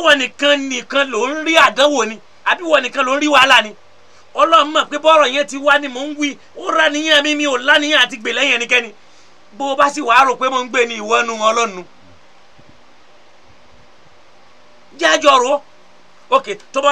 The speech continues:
wá já àwọn ọmọ ẹlẹ́yìn wa ló ṣẹ̀ wá ńkọ́? Tó bá jẹ́ nú àwọn tí wọ́n kú nú ẹ̀sìn Kìrìsìtẹ́nì wá nú Ìsìlámù ni wọ́n bá ṣerú ẹ̀ṣẹ̀ bẹ́ẹ̀,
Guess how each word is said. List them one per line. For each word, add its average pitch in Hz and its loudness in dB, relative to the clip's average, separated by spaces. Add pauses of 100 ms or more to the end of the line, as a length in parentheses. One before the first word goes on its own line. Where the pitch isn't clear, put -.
wá 285 4
já 294 4
àwọn 262 4
ọmọ 240 -2
ẹlẹ́yìn 254 -2
wa 214 4
ló 240 -2
ṣẹ̀ 240 -2
wá 160 0
ńkọ́? 190 -12 (1000)
Tó 294 -2
bá 311 2
jẹ́ 311 2
nú 311 -6
àwọn 254 -6
tí 269 -16
wọ́n 285 -8
kú 285 -10
nú 277 -10
ẹ̀sìn 254 -8
Kìrìsìtẹ́nì 247 -8
wá 269 0
nú 294 -6
Ìsìlámù 254 0 (220)
ni 277 -6
wọ́n 320 4
bá 320 6
ṣerú 285 4
ẹ̀ṣẹ̀ 254 4
bẹ́ẹ̀, 277 8